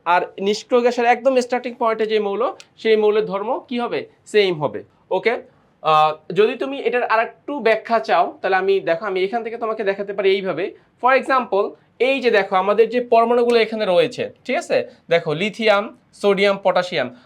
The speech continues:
তাহলে পটাশিয়ামের আগের নিষ্ক্রিয় মৌলকে আর্গন,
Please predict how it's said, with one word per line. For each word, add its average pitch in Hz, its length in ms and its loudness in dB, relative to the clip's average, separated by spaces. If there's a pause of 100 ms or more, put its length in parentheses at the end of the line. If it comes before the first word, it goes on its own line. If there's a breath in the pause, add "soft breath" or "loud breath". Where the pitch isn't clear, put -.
তাহলে 180 200 0
পটাশিয়ামের 226 600 0
আগের 202 340 2
নিষ্ক্রিয় 226 400 -4
মৌলকে 214 420 0
আর্গন, 190 500 2